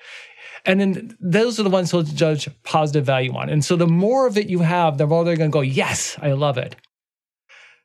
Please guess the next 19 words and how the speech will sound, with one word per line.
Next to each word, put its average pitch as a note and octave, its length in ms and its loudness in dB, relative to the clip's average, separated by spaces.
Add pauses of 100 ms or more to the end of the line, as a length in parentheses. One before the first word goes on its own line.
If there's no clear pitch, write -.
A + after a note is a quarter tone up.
The E3+ 240 2
negative B3+ 480 0
value D3+ 400 2
ones, C3+ 480 -2 (300)
the E3+ 160 2
negative B3+ 440 0
value F#3 300 2
ones E3+ 460 0 (280)
are D#3+ 360 2
ones G#3 400 0
that, G3 360 0 (880)
as A3 140 0
long D4 260 2
as C4+ 80 -4
you C4+ 80 0
do A#3+ 220 2
an - 100 -2
okay A3 320 0
job, A3 460 -2